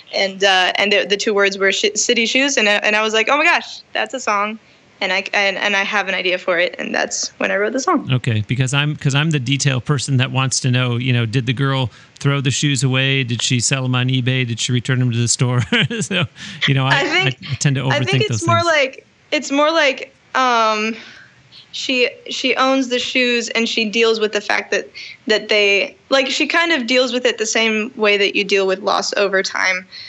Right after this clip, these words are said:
Speaker 1: Like, they deteriorate, and then eventually when they die,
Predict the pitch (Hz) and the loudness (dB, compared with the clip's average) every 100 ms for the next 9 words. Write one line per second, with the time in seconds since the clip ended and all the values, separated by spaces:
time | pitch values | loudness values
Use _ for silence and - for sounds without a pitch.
0 | - _ _ - - 196 185 202 208 208 | -20 _ _ -12 -2 0 0 0 0 0
1 | - 240 226 208 208 - 202 196 196 202 | 0 2 4 4 2 0 -2 -2 0 0
2 | 202 202 202 202 196 185 180 180 180 | 0 0 2 0 0 0 2 0 0